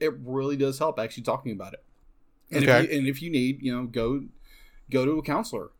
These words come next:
Speaker 1: go to a, uh, I'd say definitely go to a counselor. Just go, just, <sighs> I've done counseling before. It was great. It, it really opened my eyes a little bit more.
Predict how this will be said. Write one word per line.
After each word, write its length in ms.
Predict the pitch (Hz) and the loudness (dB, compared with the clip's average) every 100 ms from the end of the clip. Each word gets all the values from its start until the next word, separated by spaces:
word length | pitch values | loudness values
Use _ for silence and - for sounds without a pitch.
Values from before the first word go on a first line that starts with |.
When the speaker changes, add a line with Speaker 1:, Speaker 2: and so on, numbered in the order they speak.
| 123 | -2
Speaker 1:
go 100 | 127 | -2
to 280 | 139 139 | 0 0
a, 160 | 127 127 123 123 120 | 2 2 2 2 0
uh, 40 | 113 - _ _ _ - - - - | -2 -6 _ _ _ -20 -20 -14 -4
I'd 120 | 160 | 0
say 80 | 226 | 2
definitely 280 | 160 143 135 | 2 2 2
go 80 | 127 | 2
to 80 | |
a 60 | 113 | 0
counselor. 360 | 117 113 117 110 | -4 -6 -6 -8
Just 180 | 113 - | -6 0
go, 200 | 127 123 | 2 0
just, 400 | 123 123 123 - - _ _ - - - - _ - | -6 -12 -12 -12 -20 _ _ -20 -20 -20 -20 _ -10
<sighs> 480 | - - 135 - | -10 -8 -12 -2
I've 120 | - 220 | 2 6
done 140 | 233 | 6
counseling 340 | 214 208 214 | 6 4 2
before. 380 | 208 202 214 208 - - - | -2 4 4 4 -2 -18 -2
It 160 | 143 | 0
was 120 | 147 127 | 0 0
great. 340 | 131 156 170 - - - | 2 4 2 -4 -18 -4
It, 200 | 131 135 | 0 2
it 80 | 143 | 2
really 480 | 135 143 156 135 123 | 2 2 4 2 2
opened 260 | 135 135 135 | -2 0 0
my 160 | 123 | 0
eyes 240 | 123 131 127 | 0 0 -2
a 60 | |
little 140 | 139 139 | -6 -4
bit 100 | 131 | -2
more. 340 | 139 143 143 | 0 -2 -6